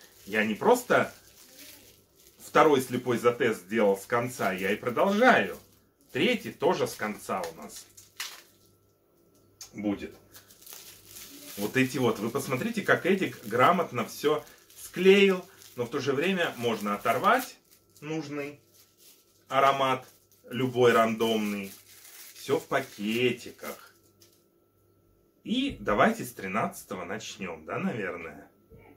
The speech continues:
Слушайте, если вы слышите, слышите вопли?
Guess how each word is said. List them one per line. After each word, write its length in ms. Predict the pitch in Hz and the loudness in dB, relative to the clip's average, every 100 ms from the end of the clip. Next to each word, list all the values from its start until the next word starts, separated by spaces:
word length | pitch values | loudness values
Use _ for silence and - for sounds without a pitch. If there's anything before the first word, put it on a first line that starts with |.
| - - - - - - _ _ _ _ _ _ | -18 -18 -20 -20 -20 -20 _ _ _ _ _ _
Слушайте, 460 | 101 - - - - | -12 -12 -12 -16 -12
если 280 | 101 98 98 | -12 -10 -8
вы 80 | 95 | -8
слышите, 580 | - 107 - 92 85 - - - _ _ _ _ _ _ _ _ _ _ | -6 -6 -8 -12 -14 -16 -20 -20 _ _ _ _ _ _ _ _ _ _
слышите 360 | - - - | -12 -12 -16
вопли? 520 | 87 95 87 - 78 | -8 -6 -6 -10 -16